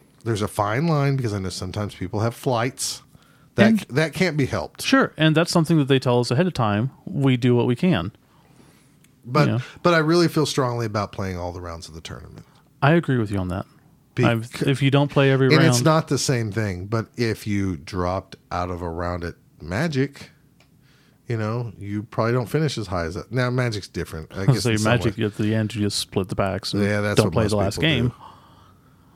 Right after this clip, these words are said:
Speaker 1: But i-, if it was an elimination tournament, you'd,
Speaker 2: Yeah.
Speaker 1: you'd be out. I mean, so, I don't know.
Speaker 2: Yeah. I figured you'd hate this.
Speaker 1: Um, I,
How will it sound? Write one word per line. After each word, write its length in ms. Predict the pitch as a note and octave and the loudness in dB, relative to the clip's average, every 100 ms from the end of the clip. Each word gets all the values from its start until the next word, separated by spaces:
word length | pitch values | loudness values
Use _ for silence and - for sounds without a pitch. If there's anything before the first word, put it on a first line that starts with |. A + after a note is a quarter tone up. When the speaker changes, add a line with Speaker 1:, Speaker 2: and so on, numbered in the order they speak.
| _ | _
Speaker 1:
But 140 | - G3 | 6 6
i-, 80 | F#3+ | 6
if 160 | F#3 | 4
it 80 | F3+ | 2
was 180 | C#3+ B2+ | 2 0
an 100 | A#2 - | -4 -6
elimination 680 | G2+ G2 F2+ F2+ B2+ - | -6 -6 -6 -2 -2 -2
tournament, 360 | F2+ D#2+ F#2+ A2 | -6 -6 -4 -4
you'd, 180 | G2+ G2 | -4 0
Speaker 2:
Yeah. 140 | A2+ G2+ | 0 2
Speaker 1:
you'd 120 | A2 | -2
be 180 | A2 G#2 | -2 -4
out. 420 | C#3 - - - | -6 -8 -14 -14
I 40 | F2 | -12
mean, 340 | F2 E2+ E2 | -8 -8 -10
so, 340 | E2 - D#2+ D#2 _ _ _ _ - _ _ _ | -12 -10 -10 -12 _ _ _ _ -20 _ _ _
I 80 | - | -12
don't 160 | - - | -12 -14
know. 100 | - _ _ | -18 _ _
Speaker 2:
Yeah. 180 | A3 A#3+ - - - _ _ - | 2 2 0 -16 -20 _ _ -2
I 80 | C#3 | 0
figured 320 | F#3 E3+ D3+ | 2 0 2
you'd 140 | E3+ | 2
hate 180 | D3 F3+ | 2 0
this. 300 | - A2+ - - _ _ _ _ _ | 0 -2 -4 -14 _ _ _ _ _
Speaker 1:
Um, 580 | E3 G3+ A3 A3+ A3+ A3+ - _ _ _ _ _ _ _ - | -4 -2 0 -2 -4 -8 -10 _ _ _ _ _ _ _ -4
I, 140 | F#3 | -4